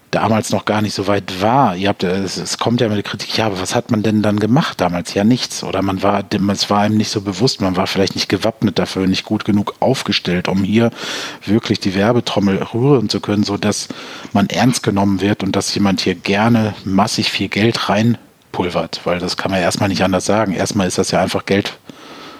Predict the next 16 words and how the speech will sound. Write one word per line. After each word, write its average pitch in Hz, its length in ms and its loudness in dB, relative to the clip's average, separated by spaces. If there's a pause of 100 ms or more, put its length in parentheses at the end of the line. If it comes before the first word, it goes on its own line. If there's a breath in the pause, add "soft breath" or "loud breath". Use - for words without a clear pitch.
(540 loud breath)
ja, 87 80 2
reinschmeißen 110 760 2
und 98 80 4
man 98 180 2
weiß 95 220 0
nicht, 98 140 -2
was 92 160 -2
rauskommt. 95 580 0
Bei 90 160 -4 (140)
bestimmten 104 340 2
Vereinen 98 320 2
weiß 95 240 0
man, 95 140 2
was 87 200 -2
rauskommt, - 520 -4 (120)
ne? 127 160 4